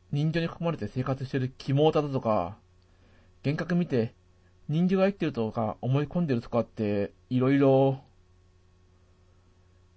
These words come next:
一瞬、目の前が本気で真っ暗になった。真っ暗になって落ちていくって感覚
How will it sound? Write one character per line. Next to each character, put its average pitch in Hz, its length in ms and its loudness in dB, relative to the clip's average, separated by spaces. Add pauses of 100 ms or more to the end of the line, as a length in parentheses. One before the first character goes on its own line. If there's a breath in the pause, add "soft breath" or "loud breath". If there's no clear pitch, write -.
(120)
一 131 120 -6
瞬、 165 360 -6 (720)
目 135 140 2
の 156 80 2
前 190 180 4
が 110 140 0
本 156 320 -4
気 180 140 -4
で 175 80 0
真 139 160 2
っ 135 60 -4 (180)
暗 233 200 4
に 123 100 0
な 101 100 -2
っ - 20 -6
た。 - 260 -12 (2250 soft breath)
真 139 160 2
っ 135 60 -10 (120)
暗 233 200 6
に 151 80 -2
な 135 120 2
っ 139 40 -2
て 117 280 -4
落 143 180 -2
ち - 20 -20
て 160 120 -2
い 139 80 -2
く 139 80 -8
っ 127 40 -6
て 110 160 -8
感 127 160 -6
覚 123 400 -4